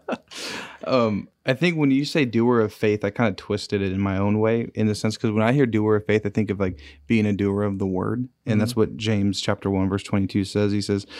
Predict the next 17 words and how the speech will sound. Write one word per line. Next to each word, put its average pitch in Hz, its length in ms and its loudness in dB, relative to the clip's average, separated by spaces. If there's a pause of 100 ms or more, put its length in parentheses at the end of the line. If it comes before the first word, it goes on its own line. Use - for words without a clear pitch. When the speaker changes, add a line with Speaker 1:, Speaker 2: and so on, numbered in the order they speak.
(240)
Speaker 1:
uh, 104 200 2
"But 101 240 2
be 113 180 2
doers 113 440 0
of 98 100 -4
the 101 80 -2
word 104 300 0
and 101 200 2
not, 101 280 -4
uh, - 240 -8
um, 98 400 -4 (120)
and 117 180 2
not 110 200 0
hearers 104 680 0
only, 110 500 2 (300)
deceiving 104 480 0
yourself." - 480 -6